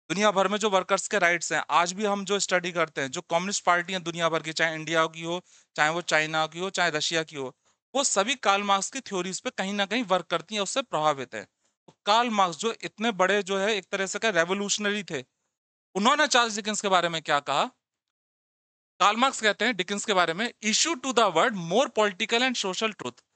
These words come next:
चार्ल्स डिकेंस ने दुनिया को ज्यादा राजनीतिक और सामाजिक सत्य दिए हैं, जो दूसरे राजनीतिक पॉलिटिशियंस, राजनीतिक लोग, पब्लिसिस्ट या नैतिकवादी लोग हैं, उन्होंने जितने मिलाकर दिए हैं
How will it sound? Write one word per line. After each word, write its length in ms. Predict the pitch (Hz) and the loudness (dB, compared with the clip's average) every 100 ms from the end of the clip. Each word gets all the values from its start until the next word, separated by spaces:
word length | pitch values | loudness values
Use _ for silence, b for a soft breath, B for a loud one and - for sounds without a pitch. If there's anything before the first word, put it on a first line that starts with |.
| _ _ | _ _
चार्ल्स 300 | 190 240 262 | 2 2 2
डिकेंस 380 | 202 196 185 - | -4 -4 -6 -4
ने 80 | 254 | -4
दुनिया 360 | 170 196 226 | -2 0 2
को 300 | 220 170 139 - _ _ | 0 -2 -8 -10 _ _
ज्यादा 380 | - 160 185 269 | 0 2 4 2
राजनीतिक 760 | 220 160 165 165 202 202 285 - | 4 4 4 0 -4 -4 -6 -6
और 200 | - 240 | -2 0
सामाजिक 720 | - 170 170 180 185 185 277 | 2 2 2 2 2 0 -6
सत्य 420 | - 226 - 220 | -2 -2 0 -2
दिए 220 | 170 156 | -2 -4
हैं, 320 | 135 120 107 - _ _ _ _ _ | -4 -4 -6 -10 _ _ _ _ _
जो 140 | 233 285 | 0 0
दूसरे 480 | 170 202 202 233 285 | 0 -8 -4 -2 0
राजनीतिक 840 | 185 165 165 196 208 208 - - - _ - | 2 2 0 -4 -6 -4 -6 -6 -18 _ 0
पॉलिटिशियंस, 640 | 175 175 208 - 226 - | 0 0 -4 -2 -2 -2
राजनीतिक 580 | 156 160 160 202 202 190 | 2 2 2 -6 -6 -4
लोग, 240 | 202 214 - | -2 -4 -2
पब्लिसिस्ट 580 | 180 190 196 240 262 - b b b | -2 -2 -2 -2 -4 -8 b b b
या 80 | 220 | 0
नैतिकवादी 680 | 214 175 185 240 202 196 208 | 2 2 0 0 2 2 0
लोग 240 | 190 180 | -2 0
हैं, 120 | 165 240 | 0 -2
उन्होंने 600 | - 170 185 196 220 247 | -4 -6 -2 0 0 0
जितने 260 | 185 285 | -2 -2
मिलाकर 460 | 214 160 165 202 254 | 0 2 2 4 2
दिए 220 | 233 220 | 2 -2
हैं 140 | 147 | -2